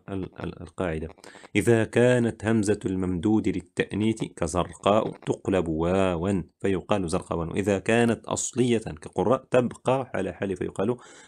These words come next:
قر-، قرآنان. قرآ، قرآن، قراءان، قراء، قراء. إذا كانت أصلية كقراء تصبح قراءان،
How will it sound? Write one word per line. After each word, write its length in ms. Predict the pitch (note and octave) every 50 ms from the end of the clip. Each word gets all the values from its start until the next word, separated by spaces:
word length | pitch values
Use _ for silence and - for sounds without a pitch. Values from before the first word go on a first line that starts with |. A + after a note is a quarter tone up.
| _ _ -
قر-، 500 | - G#2+ - G2+ F#2+ F#2 - - - F#2+ - _ -
قرآنان. 1040 | G#2+ A2 A2 A#2+ A#2+ - G#2+ G#2 G2+ F#2 F#2 F2 D#2+ E2+ G2 G2+ G2 F2+ D#2 D2 D2+ _ _ _ _ _ _ _ _ _ _ _ _ _ _ _ _ _ _ _ _ _ _ _ _ _ _ _ _ _ _ _ - _ - - - -
قرآ، 680 | - A2 - - D#2+ - - G2 G#2 A2+ A2 A#2+ A2+ - _ _ _ _ _ _ _ _ _ _ -
قرآن، 1000 | - G#2 F#2+ F#2 E2+ - - G2+ G2 G2+ G2 G2 G2 F#2+ F2+ F2 F2 E2 D#2 - - _ _ _ _ _ _ _ _ _ _ _ _ _ -
قراءان، 800 | - A2 G#2+ G2 F2+ G#2 G#2 G2+ F#2+ - - G#2 G2 E2+ D#2 D#2+ - - -
قراء، 360 | - F2 F2+ G2 F#2+ - - -
قراء. 340 | - F2 D#2+ E2 D#2+ - - _ _ _ _ _ _ _ _ _ -
إذا 160 | F#2 F#2 F#2+
كانت 360 | F2+ - G#2+ G2+ G2 F2 -
أصلية 400 | - - - - - G2+ G2+ G2 F2+ - E2 E2 E2 - -
كقراء 840 | - F2+ D#2 - - - - E2+ D#2+ D#2+ F2+ G2 G#2+ B2 B2 -
تصبح 480 | - - - - - F2+ A#2+ A2 - _ _ _ -
قراءان، 920 | - F#2+ F#2+ F#2+ F2+ - F#2 F#2 F2+ E2+ E2 - G2+ A2+ F#2 E2 D#2+ D#2